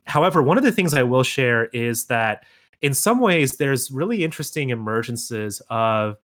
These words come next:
some of the foibles in voice interface design that surface when you start working with this technology that are very reminiscent of back in the day. And, and, you know, those of us who are listening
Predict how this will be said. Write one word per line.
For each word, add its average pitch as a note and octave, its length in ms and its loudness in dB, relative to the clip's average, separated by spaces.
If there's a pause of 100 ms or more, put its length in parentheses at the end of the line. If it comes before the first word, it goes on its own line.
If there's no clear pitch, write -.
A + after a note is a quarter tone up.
(160)
some D#3 220 0
of E3+ 100 0
the B2 100 2
foibles A#2+ 880 -2
in A2+ 580 -4
voice A#2 320 -2
interface A2+ 420 -4
design G#2 440 -4
that G2+ 140 -6
surface A2 560 -4
when A2+ 100 -6
you G#2 80 -6
start A2 300 -2
working A2+ 260 -6
with G#2 140 -10
this G2+ 120 -8
technology G2+ 640 -6
that G#2 300 -4 (580)
are B2+ 300 4
very C#3+ 240 4
reminiscent C#3+ 600 0
of A2+ 400 0 (360)
back B2+ 200 -2
in C#3 60 -4
the B2 60 -2
day. A#2 260 -2
And, A#2+ 140 -4
and, B2 140 -6
you C3+ 60 -8
know, A#2 100 -2
those C3 220 -2
of C3+ 100 -2
us C3 200 0
who B2 120 -6
are A2 80 -4
listening A2 560 -6